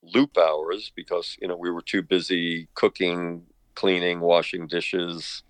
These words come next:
and so on. But even at the loop, uh, and because we are the smallest organization in town doing this, and we have the least amount of bureaucracy, that we are the most effective in terms of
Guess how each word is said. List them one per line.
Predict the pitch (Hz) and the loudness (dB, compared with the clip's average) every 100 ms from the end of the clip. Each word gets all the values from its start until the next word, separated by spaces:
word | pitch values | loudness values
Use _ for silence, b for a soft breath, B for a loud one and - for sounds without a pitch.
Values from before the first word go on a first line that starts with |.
| - | -6
and | 85 | -6
so | 76 87 76 | 0 0 0
on. | - - | -4 -2
But | 92 107 - _ _ _ _ | 4 4 4 _ _ _ _
even | 127 135 139 | 4 6 6
at | 117 - | 4 4
the | 101 | 0
loop, | 113 107 - - _ 82 | 2 0 -4 -16 _ -4
uh, | 82 82 - | -2 -2 -2
and | 92 | -4
because | 85 90 104 101 - - | -4 0 2 2 -2 -6
we | 98 98 | -2 2
are | 90 90 90 - _ _ | 2 2 -2 -8 _ _
the | - 80 95 | -20 -2 0
smallest | 107 - 107 101 95 - | 0 2 4 4 2 -4
organization | 92 90 87 82 87 85 90 85 | -4 -2 -6 -4 -4 -4 -8 -8
in | 82 | -4
town | 98 92 82 | 0 0 -2
doing | 78 104 95 78 | -2 0 -2 -4
this, | 73 - - b _ 85 | -12 -12 -14 b _ -4
and | 87 | -2
we | 90 | -2
have | 92 82 | -2 -2
the | 87 | -2
least | 87 110 - 95 | -2 -6 -4 -6
amount | 90 87 | -2 -2
of | 85 | -4
bureaucracy, | 85 85 101 - 92 85 - 82 - _ _ | -2 4 4 4 -4 -8 -8 -8 -12 _ _
that | 90 90 - | 2 2 2
we | 98 | 4
are | 98 95 92 - _ - | 6 4 0 -4 _ -8
the | 85 | -4
most | 90 95 92 - - - _ - | 0 0 0 -6 -14 -20 _ -10
effective | 90 - 143 - 104 87 | -4 0 0 0 -2 0
in | 87 85 | -4 -4
terms | - 92 90 | -2 -2 -2
of | 90 87 82 | -2 -2 -4